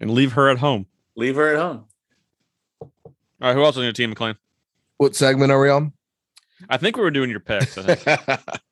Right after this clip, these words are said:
Speaker 3: Uh, going down next, uh, Justin Thomas, another guy who I think thrives a little bit in that match play format. Uh, I think him under the gun, he putts better than other times. That he's proven that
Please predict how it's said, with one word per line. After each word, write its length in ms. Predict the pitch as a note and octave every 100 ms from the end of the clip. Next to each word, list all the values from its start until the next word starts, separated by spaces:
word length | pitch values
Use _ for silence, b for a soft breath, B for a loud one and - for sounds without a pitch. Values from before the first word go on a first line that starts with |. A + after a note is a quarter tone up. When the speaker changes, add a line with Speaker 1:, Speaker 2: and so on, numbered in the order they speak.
| B B F#3+ -
Speaker 3:
Uh, 560 | - A#2 A#2 A#2 A#2 A#2 - _ _ B2+
going 300 | B2 C3+ B2+
down 400 | B2+ B2+ B2 B2
next, 460 | B2 A#2 - - -
uh, 200 | B2 A#2
Justin 460 | A2+ C3+ C3 B2 A2+
Thomas, 500 | A#2 A2+ A2+ - - _ _ _ _
another 380 | A#2 B2 C3+ C#3
guy 300 | B2+ C3 A#2+
who 120 | A#2+
I 100 | A#2
think 240 | A#2+ A#2 G2+
thrives 380 | A#2 A2 A2 G2+
a 40 |
little 180 | G#2+ G#2+
bit 260 | A2 G#2+ - -
in 120 | A2+
that 200 | A2 G#2
match 400 | A2 A2 G#2 -
play 400 | A2 A2 G#2+ A2 _ _ _
format. 640 | - B2 A2+ A2+ A2 A2 - -
Uh, 180 | A2 G#2
I 140 | A2
think 340 | A2 A#2+ G#2+ - _ -
him 380 | G#2+ A#2+ A#2+
under 220 | A#2 A#2 A2
the 100 | G#2
gun, 220 | A2 A2+
he 180 | G#2+ A2
putts 320 | A2+ A2+ -
better 460 | F2+ A2 A2+ G#2+ - b b G#2
than 800 | A2 A2 G#2+ G#2+ G#2+ G#2 G#2+ - _ -
other 220 | A#2 A#2
times. 280 | A#2 A#2 A2
That 140 | A2+
he's 260 | A#2+ A#2+ -
proven 420 | - B2 B2 A#2
that 180 | G#2